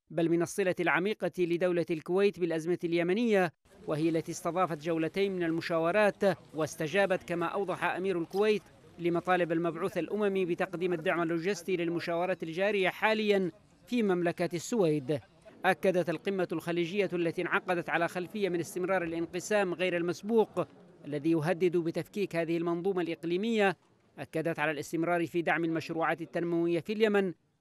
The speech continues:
والتي تجاوزت قيمتها أحد عشر مليون وخمسمائة مليون دولار بحسب ما جاء في البيان. تطغى على اهتمام البلد المستضيف لهذه القمة المخاوف من استمرار تهريب الأسلحة إلى الحوثيين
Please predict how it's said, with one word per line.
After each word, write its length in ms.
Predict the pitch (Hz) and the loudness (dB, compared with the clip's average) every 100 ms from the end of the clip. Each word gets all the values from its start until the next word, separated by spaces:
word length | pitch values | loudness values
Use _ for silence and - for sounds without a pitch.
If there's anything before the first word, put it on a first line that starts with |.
| - | -2
والتي 340 | 180 185 185 | 0 0 -2
تجاوزت 680 | 170 180 180 208 185 156 165 - | -4 0 4 6 4 2 -4 -2
قيمتها 680 | 175 202 214 196 175 190 - - - | 0 0 -2 0 4 4 2 -6 -4
أحد 300 | 156 156 160 | 0 0 2
عشر 380 | 151 160 165 160 | 0 0 -2 -2
مليون 460 | 160 170 202 190 | 0 0 0 0
وخمسمائة 520 | 170 170 160 170 175 165 | -2 -4 -6 -4 -4 -2
مليون 320 | 170 175 180 | -2 -2 -2
دولار 400 | 170 202 208 190 - _ _ | 0 4 4 2 -4 _ _
بحسب 580 | 156 175 - 185 185 165 | -2 0 2 0 0 0
ما 200 | 170 165 | 2 0
جاء 240 | 151 156 147 | 0 0 -2
في 100 | 156 | -2
البيان. 500 | 160 214 156 143 127 - _ _ _ - | 0 2 2 -2 -6 -12 _ _ _ -4
تطغى 300 | 175 147 156 | -4 0 2
على 260 | 135 151 | 2 0
اهتمام 400 | 123 170 170 165 | -2 -2 -2 0
البلد 360 | 160 151 175 165 | -2 -2 -2 -2
المستضيف 640 | 165 160 - 160 208 185 | -2 -4 -4 -2 0 0
لهذه 340 | 175 165 165 175 | 0 -2 0 -2
القمة 500 | 165 214 220 185 170 _ _ - | -2 -2 2 4 2 _ _ -4
المخاوف 600 | 156 156 151 180 185 160 | 0 0 2 2 2 0
من 160 | 175 170 | -2 -2
استمرار 440 | - 175 170 185 | -2 -2 2 2
تهريب 360 | 156 160 170 160 | 0 -2 -2 -2
الأسلحة 520 | 156 180 180 160 175 | -2 -4 -4 -2 0
إلى 200 | 160 165 | 0 -2
الحوثيين 720 | 160 - 160 180 202 226 202 | -4 -6 -8 -6 0 2 0